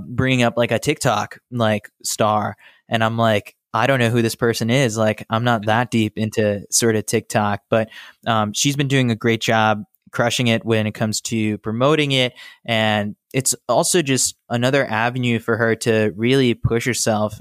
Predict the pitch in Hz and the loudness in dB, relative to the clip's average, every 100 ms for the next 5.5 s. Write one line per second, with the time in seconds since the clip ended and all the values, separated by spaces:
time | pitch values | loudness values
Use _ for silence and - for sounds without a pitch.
0 | - 107 104 101 - - - _ 117 110 | -4 0 0 0 -4 -8 -20 _ -4 -2
1 | 107 110 123 117 107 - 120 117 110 110 | -2 -2 0 0 0 0 2 2 2 2
2 | 107 - 104 120 117 113 107 107 - 110 | 0 0 2 2 2 0 2 0 0 -2
3 | 113 107 113 117 113 - - _ - 107 | -2 0 0 0 -2 -8 -20 _ -4 0
4 | 104 98 - 110 101 117 123 - 117 107 | 0 -2 -4 -6 0 2 2 2 2 2
5 | - 104 104 101 160 | 2 2 0 -2 -6